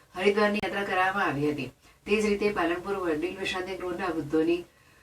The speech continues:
કાશી વિશ્વનાથ અને અયોધ્યામાં રામલલ્લાના દર્શન કરવાની ઈચ્છા હતી, જેને લઈ ભારત વિકાસ પરિષદ દ્વારા દાતાઓના સહયોગથી આગામી અગિયાર ડિસેમ્બર બે હજાર પચીસના રોજ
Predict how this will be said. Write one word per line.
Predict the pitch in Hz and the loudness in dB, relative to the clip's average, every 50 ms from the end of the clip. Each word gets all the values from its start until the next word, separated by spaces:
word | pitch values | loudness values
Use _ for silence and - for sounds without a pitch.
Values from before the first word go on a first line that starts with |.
| _ _ _ _ - | _ _ _ _ -4
કાશી | - 180 180 - - 220 214 | -2 0 0 2 2 0 0
વિશ્વનાથ | 196 175 - - 185 175 202 208 202 - - | 0 0 -2 -2 0 2 2 2 2 2 0
અને | 180 170 - | 0 0 2
અયોધ્યામાં | - 170 175 185 202 202 208 202 202 202 208 214 214 208 | 2 2 2 2 2 2 2 4 6 6 6 8 6 6
રામલલ્લાના | 185 170 165 175 175 175 180 185 190 196 202 | 6 4 4 4 2 2 2 2 2 0 0
દર્શન | 180 170 151 - 165 156 | 2 2 2 2 0 0
કરવાની | 151 165 156 156 151 160 | 0 2 2 2 2 2
ઈચ્છા | 160 151 147 - 196 202 | 2 0 0 0 0 0
હતી, | 202 202 214 220 | 0 2 0 -2
જેને | 208 185 170 156 156 | 0 0 2 2 4
લઈ | 160 160 160 | 4 2 2
ભારત | 147 165 160 170 - - - | 0 0 -4 -4 -4 -4 -4
વિકાસ | 196 190 190 202 - | -4 -2 -2 -2 -2
પરિષદ | - 180 175 180 - - 196 | -2 -2 0 0 0 -2 -4
દ્વારા | 170 185 190 185 190 190 | -4 -4 -4 -2 0 0
દાતાઓના | 165 156 143 143 147 151 151 151 151 151 | 2 0 0 0 0 -2 -2 0 0 -2
સહયોગથી | 147 - 156 156 165 170 - - 202 | 0 2 2 4 4 2 0 -2 -2
આગામી | 196 170 151 156 156 156 160 147 | -2 0 0 0 2 2 2 0
અગિયાર | 139 147 160 170 | 0 0 0 0
ડિસેમ્બર | 175 175 - 185 180 180 185 165 | 0 -2 -4 -6 -4 -4 -2 -2
બે | 160 | -2
હજાર | 151 151 147 156 151 | -2 -2 -2 -2 -2
પચીસના | 147 147 147 127 151 151 - - 175 | -2 -4 -6 -6 -6 -6 -6 -6 -4
રોજ | - 202 202 185 | -4 -4 -4 -4